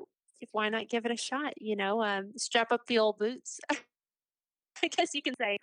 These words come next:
and lo and behold, I am Missus Tennessee. It's, it's just been a, a great experience my entire life to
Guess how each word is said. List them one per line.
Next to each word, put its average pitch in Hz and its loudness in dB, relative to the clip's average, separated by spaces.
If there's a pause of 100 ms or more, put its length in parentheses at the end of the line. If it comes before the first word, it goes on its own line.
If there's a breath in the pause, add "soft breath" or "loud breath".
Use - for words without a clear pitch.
(120)
and 247 2 (120)
lo 254 0
and 269 -6
behold, 285 0 (140)
I 233 -4
am 202 -6
Missus 233 -6
Tennessee. 269 2
It's, - -2 (140)
it's 233 -4
just 262 -2
been 262 4
a, 226 2 (140)
a 233 4
great 233 4
experience 220 0
my 226 0
entire 208 2
life 202 0 (140)
to 190 2